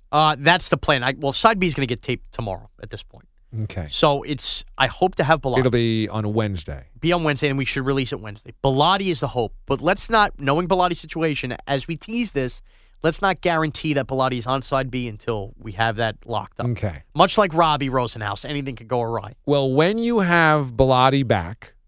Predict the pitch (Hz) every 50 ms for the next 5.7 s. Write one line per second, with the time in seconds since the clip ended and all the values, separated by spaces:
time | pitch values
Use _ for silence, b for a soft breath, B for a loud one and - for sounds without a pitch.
0 | _ - 139 139 - - 143 131 117 120 127 120 123 123 127 139 151 127 - -
1 | - 147 143 139 123 127 113 - - - - 123 117 - - 110 104 - 143 123
2 | - 110 90 - - - 76 69 - - - 113 127 139 135 139 139 135 135 139
3 | 147 156 170 143 - _ _ _ _ _ _ _ - - 110 127 139 143 135 196
4 | - - - 160 151 151 147 135 139 135 - 151 131 127 117 117 123 143 127 131
5 | 127 131 127 143 147 143 120 113 117 110 104 117 135 151